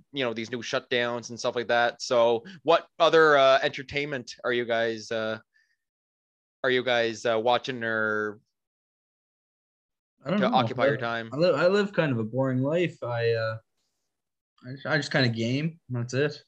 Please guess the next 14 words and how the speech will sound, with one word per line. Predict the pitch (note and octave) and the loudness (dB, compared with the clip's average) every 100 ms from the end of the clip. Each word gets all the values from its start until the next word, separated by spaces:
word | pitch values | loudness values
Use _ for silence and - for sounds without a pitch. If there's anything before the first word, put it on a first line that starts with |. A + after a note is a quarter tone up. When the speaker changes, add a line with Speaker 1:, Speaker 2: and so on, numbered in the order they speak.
| _ _ _ - | _ _ _ -4
Speaker 2:
Game | B2 C#3 | 0 2
or | C3+ | 4
watch, | C3+ C3 - | 6 4 2
like, | B2+ B2 | -2 -2
Netflix | A#2+ - C#3+ C#3+ - | -6 -4 -4 -4 -6
or, | A2 A2+ A#2 _ _ _ _ _ _ _ _ - - - _ _ _ _ - | -4 -4 -10 _ _ _ _ _ _ _ _ -20 -20 -20 _ _ _ _ -10
I | B2 | -6
don't | C3 | -4
know. | C3+ C#3 A#2+ _ _ - _ _ _ _ _ _ _ _ _ _ _ - | -4 -6 -8 _ _ -20 _ _ _ _ _ _ _ _ _ _ _ -6
Speaker 1:
Quiet | B2 A#2 A2+ | 0 0 0
life. | A#2+ G#2+ | -4 -6
Speaker 2:
A-, | |
Speaker 1:
That's | B2 C#3 | -2 0
Speaker 2:
actually, | E3 - D#3+ C#3+ C3 | 2 2 2 2 0